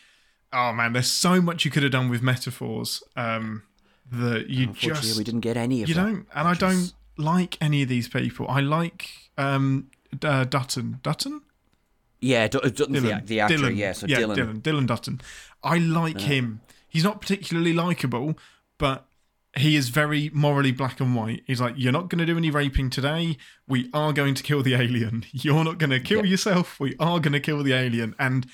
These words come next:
Speaker 1: you can get behind that cause. Everyone else is a coward. Like, every single person in there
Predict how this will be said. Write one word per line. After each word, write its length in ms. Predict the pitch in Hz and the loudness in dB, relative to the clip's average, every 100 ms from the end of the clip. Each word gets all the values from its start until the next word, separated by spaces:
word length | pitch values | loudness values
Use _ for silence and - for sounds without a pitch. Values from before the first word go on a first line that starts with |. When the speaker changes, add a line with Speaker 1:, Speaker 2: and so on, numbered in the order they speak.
| - - - | -20 -20 -10
Speaker 1:
you 120 | 147 | 0
can 120 | 185 | 4
get 160 | 214 226 | 4 2
behind 360 | 151 247 185 | 2 2 0
that 240 | 123 104 - | -2 -6 -4
cause. 360 | 123 117 165 - - | -4 -2 -4 -4 0
Everyone 440 | 202 196 190 170 | 2 2 0 0
else 160 | 135 131 | 0 0
is 100 | 123 | -2
a 60 | |
coward. 460 | 120 120 107 110 131 - | -2 -4 -4 -6 -10 -4
Like, 240 | 143 - _ - | -4 -4 _ 0
every 640 | 160 180 175 165 147 165 | 4 6 4 2 0 0
single 500 | 151 - 160 160 147 | 0 0 0 0 0
person 480 | 139 143 139 131 135 | 0 0 0 0 0
in 200 | 127 117 | 2 2
there 280 | 110 113 | 0 -2